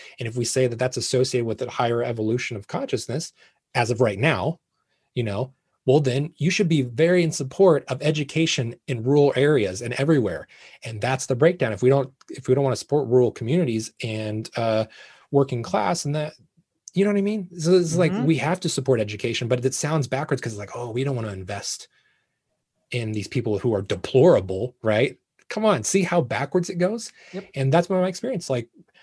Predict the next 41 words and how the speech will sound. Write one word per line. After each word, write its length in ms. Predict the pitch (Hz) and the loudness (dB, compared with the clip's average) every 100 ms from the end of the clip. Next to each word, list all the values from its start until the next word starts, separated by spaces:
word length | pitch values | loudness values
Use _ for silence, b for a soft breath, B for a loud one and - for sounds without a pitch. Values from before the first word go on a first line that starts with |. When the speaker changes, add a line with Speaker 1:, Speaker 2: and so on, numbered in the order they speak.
| b b b _ | b b b _
Speaker 1:
you 120 | 123 | -10
know, 260 | 107 131 143 _ _ - | -6 -6 -8 _ _ -8
bring 220 | 101 156 | -2 -2
a 60 | |
bunch 260 | 135 151 160 | 2 0 0
of 80 | 135 | -2
people 200 | 170 139 | -2 -2
from 180 | - 98 | -8 -8
small 580 | - 131 143 160 165 165 | -6 0 2 4 4 2
towns 540 | - 151 165 175 165 | -4 -4 0 0 2
where 100 | 120 | 0
there's 120 | 117 | 0
just 120 | 139 | -2
nothing 240 | 143 143 135 | -2 -2 -4
but 180 | 120 - | -6 -4
corn, 540 | - 170 175 190 185 _ _ _ _ _ _ | 4 4 4 2 -2 _ _ _ _ _ _
you 140 | 131 127 | -2 0
know, 260 | 131 160 | 2 2
and 100 | 143 | 2
they 80 | 135 | 2
never 140 | 151 | 2
seen 180 | - 151 | 0 -2
a 40 | 139 | 2
person 280 | 165 156 | 2 2
in 80 | 139 | -2
a 40 | 123 | -2
different 320 | 120 143 120 | -2 -4 -4
color. 340 | - 185 220 - _ - | 0 0 0 -8 _ -14
You 120 | 104 | -4
bring 200 | 117 151 | 0 2
them 80 | 151 | 0
into 220 | 139 147 | 0 -2
a 40 | |
school 340 | 123 - 196 190 | -2 2 2 4
where 120 | 127 | 4
they 140 | 120 | 4
have 200 | 120 135 - | 2 0 2
to 340 | 143 123 120 _ _ _ _ _ _ - _ | 4 4 2 _ _ _ _ _ _ -20 _
reconcile 400 | 123 139 170 175 | -2 -2 0 2
with 80 | 180 | 2
that. 240 | 185 185 | 0 -2